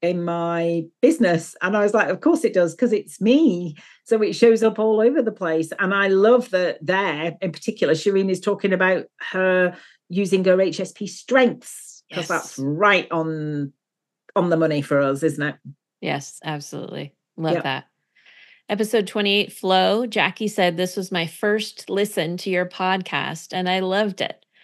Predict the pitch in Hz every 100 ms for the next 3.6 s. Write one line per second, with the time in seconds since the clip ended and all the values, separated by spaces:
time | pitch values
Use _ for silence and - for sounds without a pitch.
0 | _ - 170 190 202 214 220 208 190 170
1 | - - 208 208 208 190 180 - 165 156
2 | 175 165 170 170 165 151 147 147 139 139
3 | 135 139 - - -